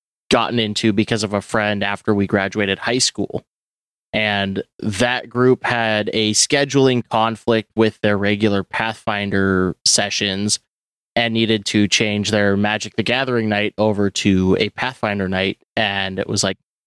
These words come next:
"So by the way, we're not gonna be doing Magic those nights anymore, but we still like hanging out with you and having you around so you can come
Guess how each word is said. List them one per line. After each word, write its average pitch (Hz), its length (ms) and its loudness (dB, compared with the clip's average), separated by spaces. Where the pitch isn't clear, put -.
"So 190 180 4
by 214 300 4
the 208 80 4
way, 170 420 6
we're 123 220 4
not 127 320 0
gonna 135 220 0
be 123 140 4
doing 123 360 6
Magic 135 520 0
those 170 280 4
nights 160 300 2
anymore, 165 600 2
but 135 140 2
we 123 100 2
still 147 240 2
like 131 280 2
hanging 120 300 -2
out 117 160 -2
with 127 160 -2
you 127 80 6
and 117 100 2
having 110 260 -2
you 107 120 4
around 104 420 2
so - 100 0
you 104 140 4
can 107 220 -2
come 101 320 -2